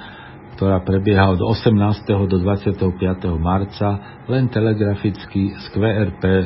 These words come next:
výkonom pod značkou osem Peter deväť Mária Jozef.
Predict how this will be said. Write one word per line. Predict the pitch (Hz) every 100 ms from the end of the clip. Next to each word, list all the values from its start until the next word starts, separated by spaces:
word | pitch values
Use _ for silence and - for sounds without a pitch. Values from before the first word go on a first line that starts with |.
| 80 92 87
výkonom | 90 92 90 92 90 90 92 92
pod | 80 80
značkou | 95 95 - 98 92 95 - - -
osem | 113 110 120 95
Peter | 104 98 98 92 80
deväť | 85 95 92 90 87
Mária | 85 82 87 85 82 76
Jozef. | 76 80